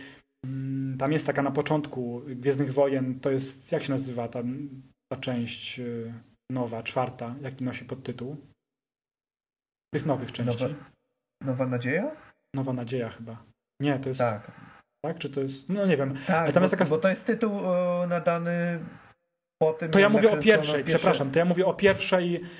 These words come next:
Speaker 1: <laughs> widzisz, to jest kłopot ze Star Wars. Mówię
Speaker 2: Aha.
Speaker 1: o pierwszej chronologicznie, a o,
Speaker 2: E,
Speaker 1: i o pierwszej tej nowej, powiedzmy.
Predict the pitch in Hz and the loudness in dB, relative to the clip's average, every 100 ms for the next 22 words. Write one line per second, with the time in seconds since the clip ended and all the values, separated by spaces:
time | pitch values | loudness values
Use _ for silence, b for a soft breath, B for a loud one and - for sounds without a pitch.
0 | B _ - - 151 139 - - 131 - | B _ -4 0 0 -2 -4 -2 -2 2
1 | 175 165 131 143 131 139 135 120 - B | 2 2 -4 -4 -2 0 0 -2 -6 B
2 | B B - 156 175 156 196 196 - 175 | B B -2 0 2 2 2 2 0 0
3 | 185 165 156 160 190 - 247 277 277 B | 2 4 2 0 -2 2 2 2 -2 B
4 | B - 156 - 160 160 165 147 170 180 | B -2 0 4 4 4 2 0 -2 0
5 | 180 175 208 208 208 190 196 185 190 147 | 2 4 6 6 4 2 2 4 4 4
6 | 120 120 120 120 - 110 | -2 -6 -6 -8 -10 -14